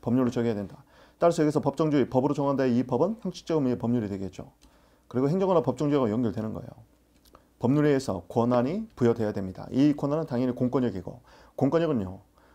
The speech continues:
모든 국가 공권력은 주권으로부터 유리하고, 주권은 누구에게 있다? 국민에게 있죠. 따라서 국민의 대표인 국회에서 정한 형식적 의미의 법률로만 조직과 권한이 만들어질 수 있다. 법률 요건 효과.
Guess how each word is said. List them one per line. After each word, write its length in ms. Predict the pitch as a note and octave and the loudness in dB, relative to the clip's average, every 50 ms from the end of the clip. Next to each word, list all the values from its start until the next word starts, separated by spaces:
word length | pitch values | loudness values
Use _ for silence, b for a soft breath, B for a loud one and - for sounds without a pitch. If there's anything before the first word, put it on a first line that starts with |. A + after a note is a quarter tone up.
| b b - | b b 4
모든 240 | B2 C#3+ D#3 E3 | 4 6 6 4
국가 240 | - E3+ - E3 D#3 | 2 2 2 4 2
공권력은 420 | C#3+ D3+ C#3+ D3+ D3+ D3 D3 C#3 B2 | 2 2 0 0 0 0 0 -2 -4
주권으로부터 500 | - - D3+ C#3+ C#3 C3+ A#2+ A#2+ - A#2+ | -2 -2 0 0 0 0 -2 -2 -2 -2
유리하고, 380 | A2 A2+ A#2 A2 G2+ F#2 F#2 | 0 0 0 0 -2 -2 -6
주권은 280 | F2+ - - D#3+ C#3 B2 | -6 -4 0 0 0 2
누구에게 300 | B2 A#2 B2 A2+ G2 G2+ | 0 0 0 0 -2 -4
있다? 280 | G2 - - - - - _ | -8 -8 -12 -16 -16 -18 _
국민에게 380 | _ - C#3 C3+ D3+ F3+ G3+ D#3+ | _ -4 -2 -2 -2 -2 -4 -6
있죠. 300 | - - G#2 F#2+ F#2 - - | -8 -10 -12 -16 -16 -6 -2
따라서 220 | - D#3+ D#3+ - | -2 -2 -2 -2
국민의 260 | - D3 C#3+ C#3+ D3+ | -2 0 0 2 0
대표인 260 | C#3 C#3 - D#3 C3+ A#2+ | 0 -2 -2 -2 -4 -4
국회에서 360 | - C3 A#2+ D3+ C#3 C#3 C3+ | -4 -4 -2 0 0 0 -2
정한 360 | B2 C3+ E3+ G#3 A#3+ - b b b b b b b | -2 -2 -2 -2 -2 -6 b b b b b b b
형식적 400 | - G3+ G3+ G3 - - G3 F3+ | -2 -2 -2 -2 -2 -2 0 0
의미의 220 | E3+ E3 D#3 C#3 | 2 2 0 0
법률로만 560 | - B2+ B2+ C3+ C3 C3+ C3 D3 F3+ G#3 A3+ b b b b b - | 0 0 0 0 0 0 0 0 -2 -2 -4 b b b b b -2
조직과 340 | - C3+ C3 C#3 - D3 C3+ | 0 0 0 2 2 0 0
권한이 400 | - C3 B2 B2+ D3 F3 A3 - _ _ _ _ | 2 0 0 0 0 -2 -4 -6 _ _ _ _
만들어질 380 | - A#2+ A#2+ B2 A2+ G#2 G#2 G2 | -4 -2 0 0 0 0 -4 -6
수 120 | - - | -6 -8
있다. 260 | F#2 - D2+ - - - _ _ _ - | -10 -10 -12 -14 -16 -20 _ _ _ -6
법률 240 | - B2+ C3 B2+ B2+ | -2 0 2 2 2
요건 200 | B2+ B2+ B2 A2+ | 0 0 0 -2
효과. 240 | A#2+ C3+ A#2+ G2 | -2 -2 -4 -4